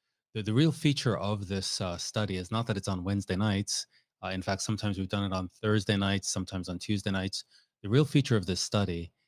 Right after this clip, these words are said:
is that, or this program, is that it's a line upon line study.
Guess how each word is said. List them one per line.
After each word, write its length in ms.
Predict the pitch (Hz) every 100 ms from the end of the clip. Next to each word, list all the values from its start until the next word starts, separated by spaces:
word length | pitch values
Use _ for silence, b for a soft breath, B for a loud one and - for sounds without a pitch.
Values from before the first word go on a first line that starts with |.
| _ _
is 100 | 104 107
that, 200 | 104 101 _ _ _ _ -
or 120 | 110
this 160 | 107
program, 500 | - 127 135 104 95
is 80 | 98
that 140 | 101 104
it's 140 | -
a 40 |
line 300 | 101 110 127
upon 320 | 123 - 107 95
line 400 | 95 98 98 92
study. 560 | - - 90 85 85